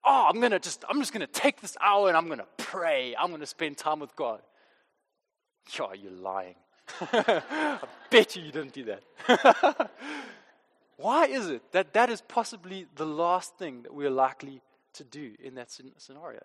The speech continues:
We're gonna catch up on series. We're gonna, you know, check up on our favorite sports team.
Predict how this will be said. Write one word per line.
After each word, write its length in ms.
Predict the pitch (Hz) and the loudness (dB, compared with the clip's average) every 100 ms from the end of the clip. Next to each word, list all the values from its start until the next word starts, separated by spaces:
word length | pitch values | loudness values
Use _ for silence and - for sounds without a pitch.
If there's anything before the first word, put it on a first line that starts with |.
| _ _ _ | _ _ _
We're 140 | 226 247 | -8 -4
gonna 200 | 202 156 | -4 -4
catch 280 | 185 156 151 | -4 -4 -6
up 140 | - | -8
on 100 | 117 | -8
series. 840 | - - 233 220 208 202 196 175 131 | -6 -4 -4 -4 -6 -6 -8 -10 -12
We're 140 | 147 | -12
gonna, 280 | 135 120 110 _ - _ - | -12 -14 -18 _ -20 _ -12
you 100 | 143 | -8
know, 120 | 135 | -6
check 220 | - 196 | -4 -4
up 160 | 170 156 | -4 -4
on 100 | 131 | -4
our 100 | 117 | -2
favorite 360 | 170 139 123 | 0 0 -2
sports 380 | - - 220 - | -16 -4 -4 -4
team. 560 | - 220 202 202 196 | -8 -6 -6 -6 -8